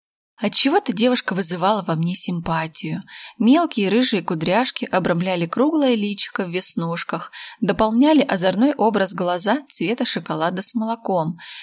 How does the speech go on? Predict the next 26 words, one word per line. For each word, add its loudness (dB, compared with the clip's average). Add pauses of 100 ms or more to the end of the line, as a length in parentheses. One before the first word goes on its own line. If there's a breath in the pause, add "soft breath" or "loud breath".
(120 loud breath)
Не 6
удивлюсь, 4
если -2
в -2
ее 0
роду -2
были -2
ведуньи. -4 (400 loud breath)
В -4
нашем 2
королевстве 0
такие -2
глаза — 0
их -6
отличительная -4
черта. -4 (720)
У 2
меня 2
же -2
бледно-голубые, 0 (140)
не 4
очень -2
сочетаются -2
с -4
русыми -2
волосами, 0